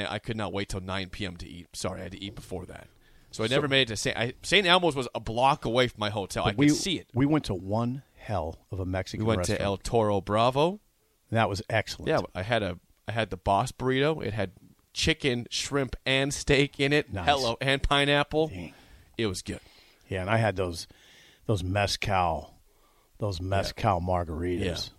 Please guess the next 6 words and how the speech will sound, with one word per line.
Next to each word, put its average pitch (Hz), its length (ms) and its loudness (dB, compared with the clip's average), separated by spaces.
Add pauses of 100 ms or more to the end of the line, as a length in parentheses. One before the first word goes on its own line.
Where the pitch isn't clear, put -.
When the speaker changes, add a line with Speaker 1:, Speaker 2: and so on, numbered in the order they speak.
(200)
Speaker 1:
Yeah. 113 80 2
Speaker 2:
mezcalita 92 460 -2
margaritas. 85 840 -4
Oof. 87 180 -6 (760)
Excellent. - 560 -6 (100)
Speaker 1:
Yeah, 107 160 0